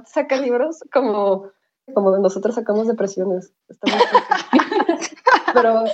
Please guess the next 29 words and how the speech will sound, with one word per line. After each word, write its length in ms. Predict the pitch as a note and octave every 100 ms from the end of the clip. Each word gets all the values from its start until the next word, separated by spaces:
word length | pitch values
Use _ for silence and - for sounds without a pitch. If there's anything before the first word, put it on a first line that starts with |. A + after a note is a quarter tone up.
| - _ - E4
sí, 120 | F#4+
ahorita, 220 | B3+ C4 _ B3+
ahorita 220 | D4 G#4
llevo 180 | F#4+ F#4+
setenta 320 | C4+ A#3 G#3
y 80 | G#3
tantos, 260 | A#3+ D#4
y 60 | C4
hubo 180 | A3 C4
una 140 | D4+
página 280 | D4 D4 C4
en 60 |
la 100 | A3+
que 80 | G#3
yo 80 | G3
me 80 | G#3+
metí, 420 | G3 G3 G#3+ C#4+ _ _ _ -
yo 120 | A3+
estoy 180 | B3 B3
llegando 320 | B3 A#3+ G#3
a 20 |
veinte, 400 | F#3 F#3 A#3 D4 _ _ _ _ _ _ -
así 180 | A3+ A3+
que 80 | A#3+
les 140 | A#3+
puedo 180 | G#3+ G#3+
platicar 520 | A3 G#3+ G3+ G#3+ A3
como 360 | - A#3 F3 -
muy 180 | G#3+ G#3